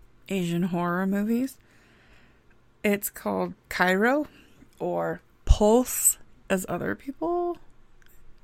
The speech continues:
s-, know it. It's pretty trippy about, you know,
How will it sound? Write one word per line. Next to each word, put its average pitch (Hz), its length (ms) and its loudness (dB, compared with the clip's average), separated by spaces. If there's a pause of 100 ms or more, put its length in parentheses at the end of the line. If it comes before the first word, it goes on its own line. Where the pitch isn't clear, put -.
(200)
s-, - 260 -14
know 285 280 2
it. 330 180 -4 (1200)
It's 339 160 -10
pretty 392 360 -6
trippy 262 640 -2 (1500)
about, 208 380 2
you 214 120 0
know, 208 240 0